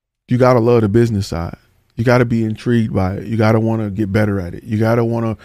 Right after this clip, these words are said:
focus on it. You have to wanna be great at it. You've been taught to be great at taking pictures. You've been taught to be great at camera stuff. That's fine. But do you know who taught you that? Camera manufacturers.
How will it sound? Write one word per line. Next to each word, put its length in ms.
focus 480
on 160
it. 100
You 140
have 260
to 80
wanna 460
be 140
great 340
at 200
it. 200
You've 180
been 140
taught 260
to 60
be 120
great 400
at 120
taking 300
pictures. 460
You've 220
been 160
taught 300
to 60
be 140
great 440
at 280
camera 440
stuff. 480
That's 180
fine. 540
But 120
do 100
you 120
know 160
who 140
taught 280
you 160
that? 280
Camera 320
manufacturers. 1040